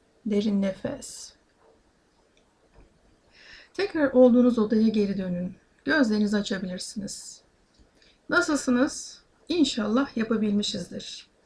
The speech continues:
Olmadıysa duyguya girememişsinizdir. Şu anda kafanız fazla dolu, odaklanamıyor olabilirsiniz. Sakin bir zamanda yeniden deneyin.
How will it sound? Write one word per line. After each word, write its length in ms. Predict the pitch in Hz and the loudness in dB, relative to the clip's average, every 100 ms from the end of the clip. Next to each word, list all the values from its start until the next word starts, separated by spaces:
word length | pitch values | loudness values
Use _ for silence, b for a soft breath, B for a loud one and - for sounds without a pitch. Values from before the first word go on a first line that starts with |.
| b b b _ | b b b _
Olmadıysa 600 | 349 370 330 339 - 254 | -4 0 2 0 2 6
duyguya 360 | 269 262 262 269 | 8 8 8 6
girememişsinizdir. 1160 | 247 247 214 196 - 214 190 190 - - - _ | 6 6 4 0 -4 -6 -6 -8 -10 -10 -14 _
Şu 220 | - 349 | -10 -2
anda 200 | 254 247 | 0 2
kafanız 460 | 254 254 220 220 - | -2 0 2 2 0
fazla 340 | 226 226 247 | -2 4 4
dolu, 220 | 208 190 | 4 0
odaklanamıyor 760 | 233 240 254 254 269 269 220 220 | 0 2 2 4 6 8 6 6
olabilirsiniz. 920 | 226 220 214 214 - - - - - _ _ b b | 4 2 2 -2 -4 -8 -8 -12 -16 _ _ b b
Sakin 520 | - 277 294 285 427 311 | -8 -4 -2 0 2 4
bir 100 | 220 | 4
zamanda 460 | 202 196 196 220 | 2 -2 -4 0
yeniden 540 | 262 269 247 208 185 180 | 6 8 6 2 -2 -2
deneyin. 400 | 180 185 180 | -4 -6 -10